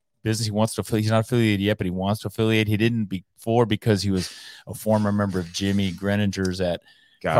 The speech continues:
Speaker 1: CrossFit
Speaker 2: it.
Speaker 1: Overwatch, and he didn't
Speaker 2: Yeah.
Speaker 1: want to affiliate too
Speaker 2: Yeah.
Speaker 1: close to Jimmy.
Speaker 2: Yeah.
Speaker 1: And I said, "Okay, okay, dude, affiliate. We need as many of these as we can." And the same thing with Lifetime. I, so I have that perspective now. We need more people to be fit
Speaker 2: Mm-hmm.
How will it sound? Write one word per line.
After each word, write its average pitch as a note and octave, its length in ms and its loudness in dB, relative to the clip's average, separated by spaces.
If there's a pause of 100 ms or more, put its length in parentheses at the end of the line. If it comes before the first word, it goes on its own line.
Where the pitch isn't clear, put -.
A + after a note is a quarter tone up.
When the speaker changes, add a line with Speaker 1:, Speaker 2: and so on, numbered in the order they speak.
Speaker 1:
CrossFit A2+ 80 0
Speaker 2:
it. A2+ 40 2
Speaker 1:
Overwatch, G#2+ 460 4
and F#2+ 80 -6
he G2 80 -2
didn't A2+ 160 2
Speaker 2:
Yeah. A2+ 40 0
Speaker 1:
want A2+ 140 0
to G#2+ 60 -2
affiliate G#2 600 -2
too A#2+ 180 -6
Speaker 2:
Yeah. D#2+ 120 -4
Speaker 1:
close A2+ 220 -2
to A2 100 -4
Jimmy. G2+ 600 -2
Speaker 2:
Yeah. C#2 220 -12 (1000)
Speaker 1:
And B2+ 120 4
I A#2 100 6
said, A2 240 -4
"Okay, A#2+ 220 -4 (120)
okay, B2+ 180 -6 (440)
dude, A2 180 -2
affiliate. F#2+ 480 -2
We G#2+ 100 2
need A#2 200 4
as G2 120 -2
many A#2+ 320 4
of B2 140 0
these G#2+ 240 0
as F#2+ 140 -8
we F#2+ 100 -6
can." E2 320 -6
And G#2 120 -2
the G#2 60 0
same A#2+ 220 -2
thing A2 160 -2
with G2 100 -6
Lifetime. G2 380 -4
I, F2+ 80 -6
so G#2+ 140 -2
I G2+ 40 2
have G#2 160 -2
that G2+ 160 -2
perspective A2+ 520 -2
now. F#2 160 -2
We A#2 180 0
need F3 240 0
more B2 220 2
people A#2 280 -2
to E2+ 60 -6
be E2+ 100 -6
fit F#2+ 380 -4 (240)
Speaker 2:
Mm-hmm. D#2+ 160 -20